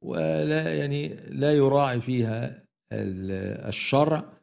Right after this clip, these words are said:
وإن، ولا يعرفها. والنبي عليه الصلاة والسلام عندما سئل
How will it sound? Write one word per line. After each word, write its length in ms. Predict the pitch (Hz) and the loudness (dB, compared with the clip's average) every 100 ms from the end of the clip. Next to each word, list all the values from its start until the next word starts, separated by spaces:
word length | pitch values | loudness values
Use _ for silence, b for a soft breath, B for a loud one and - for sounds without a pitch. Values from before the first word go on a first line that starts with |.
| _ _ _ - | _ _ _ -6
وإن، 340 | 143 - 147 | -2 0 2
ولا 260 | 147 151 143 | 4 6 6
يعرفها. 840 | 131 123 135 139 - 92 90 - | 6 4 4 2 2 -6 -8 -8
والنبي 400 | 101 104 110 135 | -6 -4 2 4
عليه 160 | 135 120 | 4 2
الصلاة 160 | 117 127 | 0 0
والسلام 260 | 127 135 127 | 0 0 0
عندما 340 | 117 120 117 | 0 0 0
سئل 460 | 110 139 117 123 | 0 0 0 -2